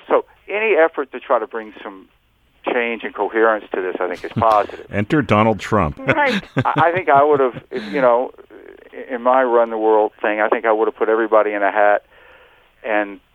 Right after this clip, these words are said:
Speaker 1: pulled out the names and sort of like a draw and had two debates. Let 'em just line up on stage however they came out of the hat.
Speaker 2: You would put their names in a hat. You wouldn't actually
Speaker 1: Uh,
Speaker 2: literally put them in a hat, 'cause that actually would be very entertaining to sort of, like, first of all,
Speaker 3: That could
Speaker 2: you know,
Speaker 3: be its own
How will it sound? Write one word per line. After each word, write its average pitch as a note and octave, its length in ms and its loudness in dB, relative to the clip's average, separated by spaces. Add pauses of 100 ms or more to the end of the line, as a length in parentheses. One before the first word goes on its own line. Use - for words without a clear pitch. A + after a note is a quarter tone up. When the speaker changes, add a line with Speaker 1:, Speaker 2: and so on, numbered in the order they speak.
Speaker 1:
pulled A#2 300 2
out G#2+ 280 2 (160)
the G#2+ 80 -2
names G2+ 520 -6 (420)
and G2 340 -6 (540)
sort A2 120 0
of F#2+ 60 0
like G2 160 2
a G2+ 60 -2
draw G2+ 480 4
and F#2+ 80 -6
had F#2+ 100 -6 (120)
two F#2 100 -10
debates. F#2+ 380 -10 (380)
Let G#2 140 4
'em G2+ 140 -4
just G2+ 220 -8
line G2+ 260 0
up G2 160 -4
on G2 200 -8
stage G2 380 2
however G2 320 0
they F#2 100 -4
came G#2 200 -6
out F#2 120 0
of F#2 80 0
the F#2 80 0
hat. A2 340 -2
Speaker 2:
You A2+ 100 -2
would C3 100 0
put C3+ 140 0
their G#2+ 120 0
names G2 360 0
in D#2 100 -10
a C2 60 -14
hat. D2+ 200 -12
You G2+ 100 -8
wouldn't G#2 200 -2
actually G2+ 240 -6
Speaker 1:
Uh, G2 80 -6
Speaker 2:
literally G2+ 340 0
put - 280 -10
them D#2+ 160 -8
in D2 100 -8
a C#2+ 100 -6
hat, E2 280 -4
'cause G2+ 160 -2
that D3 200 2
actually B2+ 320 -2
would G2 100 -6
be F#2 100 -4
very F2 280 -4
entertaining E2+ 440 -6
to D#2 120 -2
sort E2+ 200 -8
of, D2+ 80 -10 (460)
like, F#2 140 -4
first C#3+ 220 -2
of - 40 -2
all, A2 80 4
Speaker 3:
That - 120 2
could - 80 -2
Speaker 2:
you - 60 0
know, - 80 2
Speaker 3:
be - 40 2
its G3+ 100 -4
own G3+ 180 0